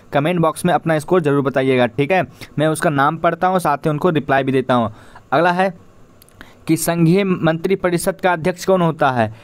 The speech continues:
संघीय मतलब होता है केंद्र, ठीक है, क्या होता है? केंद्र, से आप लोग ध्यान में रखिएगा। संघीय मतलब होता है केंद्र, तो केंद्र के जो मंत्रिपरिषद होते, होते हैं,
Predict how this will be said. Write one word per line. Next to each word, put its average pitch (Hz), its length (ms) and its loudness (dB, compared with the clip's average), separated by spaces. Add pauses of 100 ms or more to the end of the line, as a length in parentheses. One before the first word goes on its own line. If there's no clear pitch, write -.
(120)
संघीय 170 480 0
मतलब 190 280 0
होता 175 200 0
है 180 80 0
केंद्र, 143 440 0 (120)
ठीक 156 160 0
है, 120 320 0
क्या 139 100 2
होता 143 200 0
है? 196 140 -2 (120)
केंद्र, 151 220 0
से 147 120 -2
आप 147 180 0
लोग 160 80 0
ध्यान 143 140 -2
में 139 120 -2
रखिएगा। 120 300 0 (300)
संघीय 156 440 2
मतलब 170 280 0
होता 151 220 0
है 190 120 0
केंद्र, 156 380 0 (240)
तो 139 60 0
केंद्र 180 360 0
के 185 160 0
जो 185 100 4
मंत्रिपरिषद 170 720 0
होते, 151 320 0
होते 139 280 0
हैं, 151 180 -2